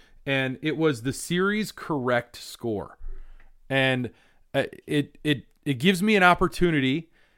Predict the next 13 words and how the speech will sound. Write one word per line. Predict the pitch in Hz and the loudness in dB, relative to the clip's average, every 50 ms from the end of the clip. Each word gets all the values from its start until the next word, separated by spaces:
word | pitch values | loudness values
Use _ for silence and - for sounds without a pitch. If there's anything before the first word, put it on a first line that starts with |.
| _ _ - | _ _ -4
to | - 156 | -2 -2
bust | 139 110 151 151 151 147 - - | 2 4 4 4 4 4 4 6
out | 156 143 143 139 - - _ _ | 8 8 8 8 6 2 _ _
one | - 139 143 165 | -4 0 2 2
of | 170 160 | 2 4
my | 156 151 156 | 6 4 4
favorite | - - - 156 151 165 170 175 185 170 - - - | 4 2 4 4 4 6 4 2 0 -2 -4 -8 -18
phrases | - - 160 165 165 165 139 156 165 165 156 143 | -10 -6 -2 0 0 0 2 2 0 0 0 -2
in | - - 147 147 147 | -2 0 0 0 2
the | 147 147 139 | 2 4 6
off-season, | 143 151 151 - - - - 151 143 123 135 135 131 120 | 8 8 8 6 2 -2 -2 0 0 0 0 -2 -2 -2
preseason, | - 147 143 143 123 - - 147 143 123 123 131 127 127 127 120 - _ - _ _ _ _ | 0 0 0 0 0 -2 -2 -2 -2 0 -2 -2 -2 -4 -6 -8 -12 _ -20 _ _ _ _
uh, | - 123 120 117 113 110 107 98 | 0 2 4 4 4 4 2 0